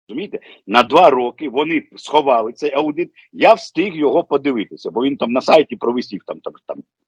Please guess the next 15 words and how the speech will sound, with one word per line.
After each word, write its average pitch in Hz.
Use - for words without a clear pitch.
дві 139
хвилини. 82
І 269
це 196
с-, 190
те, 196
про 165
що -
і 160
Тимошенко 165
сто -
разів 135
заявляла, 131
і 151
ми, 160